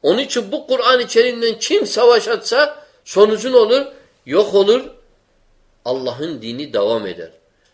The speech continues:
Ha Allah'ın küçük sabrı kırk senedir derler. Allah Teala yumhil ve la yuhmil.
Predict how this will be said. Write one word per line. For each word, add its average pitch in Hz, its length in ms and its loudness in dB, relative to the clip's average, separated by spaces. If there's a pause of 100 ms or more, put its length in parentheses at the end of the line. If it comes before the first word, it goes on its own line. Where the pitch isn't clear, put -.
Ha 156 180 -2
Allah'ın 220 420 2
küçük 214 380 -10
sabrı 214 340 0
kırk 240 240 -6
senedir 165 520 -2
derler. 98 320 -6 (100)
Allah 139 340 -4
Teala 160 580 -2 (1300)
yumhil 247 800 2 (140)
ve 170 280 2
la 165 300 4
yuhmil. 143 640 -4